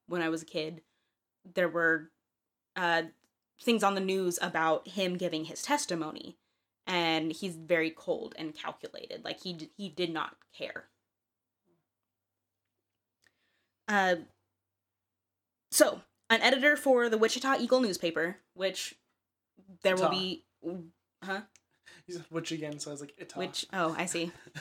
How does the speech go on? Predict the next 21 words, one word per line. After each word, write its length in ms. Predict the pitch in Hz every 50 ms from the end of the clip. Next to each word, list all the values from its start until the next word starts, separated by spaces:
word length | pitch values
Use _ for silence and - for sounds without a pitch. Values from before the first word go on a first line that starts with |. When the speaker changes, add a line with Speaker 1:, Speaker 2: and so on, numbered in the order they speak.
| - -
Speaker 1:
For 100 | - 214
Speaker 2:
<laughs> 0 |
Speaker 1:
the 220 | 208 214 202 202 220
Wichita 460 | 302 311 285 294 240 269 269 226 220 220
Eagle 260 | 220 214 214 208 196
newspaper, 520 | 190 180 170 - 175 170 170 170 175 180 - - - _ _
that, 240 | - 202 196 - - - -
uh, 200 | 202 202 190 190
newspaper 440 | 196 202 190 - - 190 185 190 185
will 200 | 185 185 180 180
come 160 | - 196 180
up 100 | 175 -
a 40 | 190
lot. 240 | 156 160 170 - - _ _ _ _ _ _ _ - - _ _ _ -
Uh, 120 | 208 196
they 120 | 185 202 202
received 400 | 208 214 214 - 240 233 208 -
a 80 | - 185
phone 360 | - - - 349 381 370 320
call 500 | - - 175 165 156 160 180 - - - _ _
telling 500 | - - 233 214 208 208 208 208 214 -